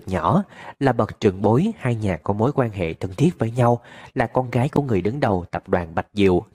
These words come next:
tiểu thư Bạch Vũ Khiết. Những biểu hiện quan tâm của anh đối với cô đã hoàn toàn biến mất khi nhìn thấy cô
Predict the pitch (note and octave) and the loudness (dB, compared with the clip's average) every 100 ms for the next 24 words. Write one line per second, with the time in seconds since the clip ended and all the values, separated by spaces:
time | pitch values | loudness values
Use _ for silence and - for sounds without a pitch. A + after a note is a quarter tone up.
0 | - F2+ E2+ B2+ A#2 A2+ - F2+ - - | -2 -2 2 2 2 -2 -6 -6 -6 -2
1 | F#2+ E2+ - F3+ - _ _ _ _ _ | -2 0 2 0 0 _ _ _ _ _
2 | - - - - A2 B2+ C3+ A2+ F2+ - | -20 -20 -12 -4 2 4 4 2 0 -4
3 | A#2 A#2 A2 G#2+ F#2+ B2 A#2+ - G#2+ A2+ | -2 -2 -2 2 2 2 -2 0 0 2
4 | B2+ - B2+ A#2+ - - A2+ A2 F2+ G2 | 0 4 4 2 -2 -4 -2 -4 -2 -2
5 | E2 F2 G#2+ D3+ G3+ - _ - C#3+ A2 | -2 -4 -2 0 0 -2 _ -2 0 0
6 | D#2 G2+ G#2+ B2+ A#2+ | -2 -2 2 4 4